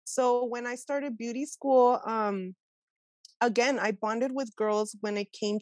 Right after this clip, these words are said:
to, like, fashion, beauty, hair, makeup, all of that stuff. And so as I, you know, once I graduated beauty school, I just kept, uh, I learned the business side of it, which was communication. When you're a, a hairstylist, you're everything.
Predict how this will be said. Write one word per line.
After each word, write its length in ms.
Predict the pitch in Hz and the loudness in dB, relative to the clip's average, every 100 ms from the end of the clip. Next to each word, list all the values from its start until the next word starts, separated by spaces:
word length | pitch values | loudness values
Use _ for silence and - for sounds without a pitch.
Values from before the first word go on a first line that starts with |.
| - | -4
to, 180 | 226 220 | -2 2
like, 240 | 208 180 | 2 0
fashion, 540 | - 208 202 - 202 202 | 0 2 2 0 -4 -4
beauty, 400 | 180 202 196 196 | -2 -2 0 -2
hair, 400 | 196 190 190 190 | 0 2 4 2
makeup, 500 | 190 185 180 190 185 185 | 0 -2 -2 -2 -4 -2
all 340 | 196 196 220 | -2 0 0
of 80 | 226 | 0
that 200 | 185 165 | -2 -4
stuff. 320 | - 175 170 - - - - _ | -10 -8 -10 -10 -20 -20 -20 _
And 240 | 220 226 | 2 2
so 440 | 220 - 220 220 214 | 0 4 6 8 6
as 320 | - 240 220 - | 4 0 0 -4
I, 160 | 220 - | -6 -6
you 240 | - 214 233 | -8 -2 2
know, 140 | 226 | 2
once 280 | 208 226 247 | 2 0 0
I 80 | 285 | 0
graduated 600 | 226 226 233 262 240 196 | 2 0 0 -2 -4 -4
beauty 260 | 208 226 | -6 -4
school, 360 | 254 - 277 285 | -6 -4 2 6
I 240 | 277 196 | 6 4
just 380 | 202 226 226 - | 2 2 0 -2
kept, 480 | - 240 226 - - _ _ _ - | -2 0 0 -4 -20 _ _ _ -6
uh, 180 | 208 208 185 | -4 -2 0
I 100 | 220 | 0
learned 240 | 254 285 | 2 0
the 140 | 262 196 - | -2 -4 -2
business 400 | 226 359 330 - | -2 -2 -6 -4
side 220 | 220 196 | -2 -2
of 160 | 196 | -2
it, 160 | 196 185 | -4 -2
which 200 | 202 190 | -4 -4
was 260 | 208 202 202 _ _ _ - | -2 -2 -2 _ _ _ -2
communication. 1120 | 262 247 233 220 - 277 320 254 208 208 196 - | 2 4 4 2 -2 -2 0 -2 -4 -6 -8 -4
When 240 | 214 226 | 0 4
you're 120 | 226 | 6
a, 280 | 247 277 269 - | 6 6 4 0
a 160 | 208 202 | -4 -4
hairstylist, 920 | 202 262 330 - 254 240 220 220 220 | -2 -4 -4 -4 -2 0 0 0 -4
you're 340 | 202 202 226 220 | -8 -2 -2 -2
everything. 720 | 208 226 240 240 - 175 170 | -4 -2 -4 -4 -6 -6 -6